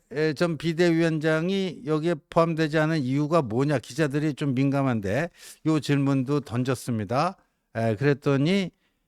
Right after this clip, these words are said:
에, 이건 일 차 명단이다. 아, 추후 명단을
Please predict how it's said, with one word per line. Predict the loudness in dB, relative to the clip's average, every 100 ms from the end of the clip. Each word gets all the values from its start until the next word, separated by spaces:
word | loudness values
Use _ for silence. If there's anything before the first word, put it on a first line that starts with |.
| _ -2
에, | 0 2
이건 | 2 2
일 | 2 0
차 | 0
명단이다. | 0 2 0 2 0 0 -2 -4 _ -10
아, | -6 -4 -4 -8
추후 | -4 0 0
명단을 | 2 2 2 4 4 2 -2 -6